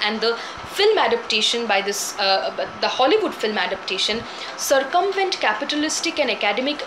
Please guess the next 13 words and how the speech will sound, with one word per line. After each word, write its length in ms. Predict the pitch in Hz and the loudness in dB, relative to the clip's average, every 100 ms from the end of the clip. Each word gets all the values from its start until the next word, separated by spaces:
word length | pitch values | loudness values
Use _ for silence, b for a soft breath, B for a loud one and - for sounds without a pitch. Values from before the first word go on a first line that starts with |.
| 202 | -4
agendas 520 | 214 202 220 254 262 | -2 0 2 2 2
of 160 | 233 196 | -2 -4
improvement. 540 | 190 185 170 175 165 B B | -8 -8 -8 -8 -8 B B
And 160 | 262 269 | -2 2
that, 240 | 302 440 - | 2 2 0
I 160 | 285 | -2
find, 480 | 277 294 294 247 233 262 | 0 0 0 0 -4 -4
is 120 | 233 | 0
a 80 | 262 | 2
very, 300 | 269 311 403 | 2 2 2
very 340 | 247 254 269 B B B | 2 2 0 B B B
novel 480 | 226 240 262 320 349 - | 0 2 4 4 0 0
take, 300 | 254 190 - | 0 0 -4